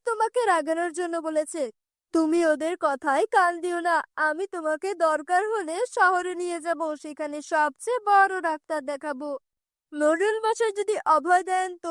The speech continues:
আমি আপনাকে একটা কথা বলতে চাই। কি কথা বলো? আপনি তো জানেন গিন্নির সন্তান হবে না, কতই তো চিকিৎসা করালেন, আর আপনারও তো বয়স বাড়ছে,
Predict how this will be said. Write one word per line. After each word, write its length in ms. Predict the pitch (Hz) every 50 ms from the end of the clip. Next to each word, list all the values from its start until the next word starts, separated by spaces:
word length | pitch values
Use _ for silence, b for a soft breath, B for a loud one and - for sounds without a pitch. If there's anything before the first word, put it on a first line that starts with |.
| 330 320
আমি 220 | 320 320 311 339 330
আপনাকে 400 | 320 294 - - 320 320 302 381
একটা 180 | 370 - - 302 302
কথা 240 | 311 311 311 349 320
বলতে 280 | 302 302 277 247 262 247
চাই। 280 | - 302 277 247 214 - - _ _ _ _ _ _ _ _ _ _ _ _ _ _ _ -
কি 80 | 330 339 -
কথা 360 | - 554 605 587 - 403 403 302
বলো? 340 | 240 254 254 254 262 277 330 480 807 - _ _ _ _ _ _ _ _ _ _ _ _ _
আপনি 420 | - 302 302 302 - - - 370 392
তো 100 | 370 453 466 349
জানেন 400 | 302 311 311 311 339 370 403 392 349 294
গিন্নির 400 | 320 339 330 339 349 370 349 -
সন্তান 440 | - - 320 294 277 247 285 277 277
হবে 240 | 269 277 254 254 254
না, 120 | 254 247 226 - _ _ _ _ _ _ -
কতই 360 | 349 320 302 285 - 370 381
তো 120 | 359 - 415
চিকিৎসা 480 | - - 359 294 294 339 - - 370 330
করালেন, 440 | - 294 285 277 277 277 269 262 254 254 _ _ _ _ -
আর 220 | - 311 320 330 - - -
আপনারও 440 | 311 302 294 - - 349 349 359 370
তো 120 | - 415 392
বয়স 320 | 294 302 294 285 294 302 277
বাড়ছে, 460 | 262 302 285 277 285 - - - 320